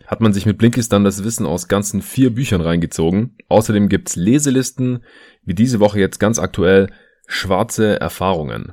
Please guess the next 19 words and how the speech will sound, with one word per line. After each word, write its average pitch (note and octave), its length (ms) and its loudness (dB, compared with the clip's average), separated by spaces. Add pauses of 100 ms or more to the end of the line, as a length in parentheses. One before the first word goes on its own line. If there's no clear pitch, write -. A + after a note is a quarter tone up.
(140)
Geht A2 160 2
uns G#2 220 -2
alle A2+ 240 4
an. A2 320 0 (180)
Hintergründe A#2+ 520 4
und F#2+ 100 0
Stimmen A2+ 280 0
aus F#2 120 0
der F2+ 140 0
schwarzen F#2 440 -2
Community G#2 640 0
mit F2+ 240 -2
den F2 160 0
Kernaussagen F#2 560 -2
aus D#2 140 -8
Büchern F2 320 -4
wie F2 220 0 (420)
Exit F#2+ 460 -4
Racism G2 640 0